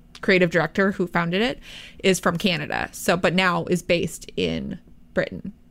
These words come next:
So that makes me think, like, she was very specific with her words versus saying, like, "They're a British designer," where you're like, "Oh, are you Burberry? Are you Alexander McQueen? Are you,"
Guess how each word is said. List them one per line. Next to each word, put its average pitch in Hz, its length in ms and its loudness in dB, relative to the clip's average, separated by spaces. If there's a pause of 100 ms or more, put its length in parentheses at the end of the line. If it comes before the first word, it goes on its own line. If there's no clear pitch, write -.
So - 140 0
that 180 200 2
makes 190 220 0
me 180 100 2
think, 170 440 -2
like, - 160 -4
she - 140 0
was 165 120 2
very 175 220 2
specific - 520 -4
with 190 160 -2
her 196 120 2
words 202 640 0
versus 180 280 0
saying, 180 260 2
like, 190 260 -4
"They're 370 180 4
a 302 40 4
British 226 360 4
designer," 175 440 -2
where 175 180 0
you're 175 160 4
like, 170 220 -2 (120)
"Oh, 175 200 2
are 170 140 2
you 170 320 2
Burberry? 220 680 4
Are 180 160 0
you 175 160 0
Alexander 175 440 0
McQueen? 220 760 4
Are 175 120 4
you," 165 400 2